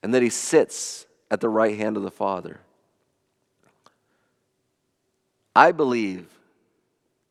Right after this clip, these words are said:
that Psalm thirty-one and Psalm sixteen are, are descriptions of Jesus' thoughts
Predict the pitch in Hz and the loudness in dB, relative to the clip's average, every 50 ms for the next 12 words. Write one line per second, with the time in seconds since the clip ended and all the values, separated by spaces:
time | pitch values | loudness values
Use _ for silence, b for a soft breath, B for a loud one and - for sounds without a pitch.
0 | _ _ - - - - - 143 139 131 117 - 135 131 123 117 117 127 139 135 | _ _ -14 -12 -4 0 2 2 2 2 2 2 2 2 2 2 0 2 2 2
1 | 120 104 95 95 - - 127 127 123 110 - - - 139 131 - - - - 139 | 2 0 -2 -6 -2 0 2 2 2 0 -4 -4 -2 -2 -2 -2 -2 -2 0 2
2 | 135 127 117 110 101 92 b b b b b b b b b b b b b b | 2 4 4 4 2 2 b b b b b b b b b b b b b b
3 | b b _ _ _ _ - 123 135 139 127 117 - - - 170 175 180 - - | b b _ _ _ _ 2 4 4 4 2 0 -4 -2 0 2 2 2 2 0
4 | 165 147 123 127 123 107 - 131 147 165 170 160 170 165 - 156 156 139 - - | -2 0 0 0 0 0 2 2 4 4 4 4 2 0 0 0 -2 -4 -2 2
5 | - 147 143 143 135 123 - - - | 4 4 4 4 2 0 -4 -12 -10